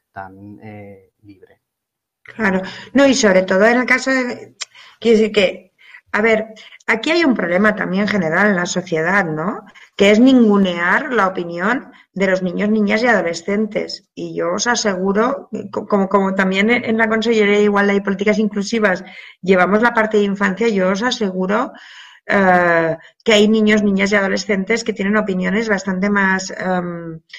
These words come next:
Speaker 2: s-, en fin, formadas y sostenibles que muchos adultos, ¿no?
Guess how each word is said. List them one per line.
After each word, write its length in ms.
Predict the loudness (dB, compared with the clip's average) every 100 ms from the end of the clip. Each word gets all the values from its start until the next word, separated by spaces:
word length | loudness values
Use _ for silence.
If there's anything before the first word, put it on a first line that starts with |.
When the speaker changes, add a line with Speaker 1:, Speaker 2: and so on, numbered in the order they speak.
| -18
Speaker 2:
s-, 240 | -16 -12 -8
en 300 | -8 -8 -2
fin, 260 | 2 2
formadas 540 | 2 2 2 2 4 4
y 60 |
sostenibles 720 | 4 2 2 4 4 4 2 2
que 80 |
muchos 320 | 2 2 0 -2
adultos, 640 | 2 2 2 -2 -6 -6
¿no? 240 | -10 -12